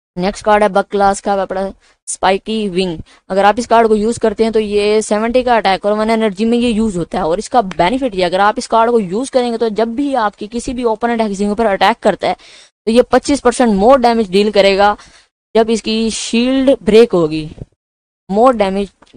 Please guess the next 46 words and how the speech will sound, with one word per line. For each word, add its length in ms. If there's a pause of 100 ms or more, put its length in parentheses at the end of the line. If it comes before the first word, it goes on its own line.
(120)
gain 180
करेगा 260
ये 100
फिफ्टी, 300
ट्वेंटी 340
फ़ाइव 280
परसेंट। 340
और 160
बैटल 280
वी 140
टू 200
की 100
तरफ 200
इसका 220
बेनिफिट 360
देखते 280
हैं, 160
स्पाइकी 420
विंग। 180 (480)
ये 80
ज़ीरो 340
का 140
कार्ड 300
था 280 (300)
और 100
ये 140
टेन, 420 (480)
टेन 180
एनर-, 460
ज़ीरो 300
एनर्जी 300
में 100
यूज़ 220
होता 200
था 120
और 120
ये 160
टेन 260
का 140
अटैक 320
था 60
और 160
थर्टी 220
की 80
शील्ड 260
थी। 180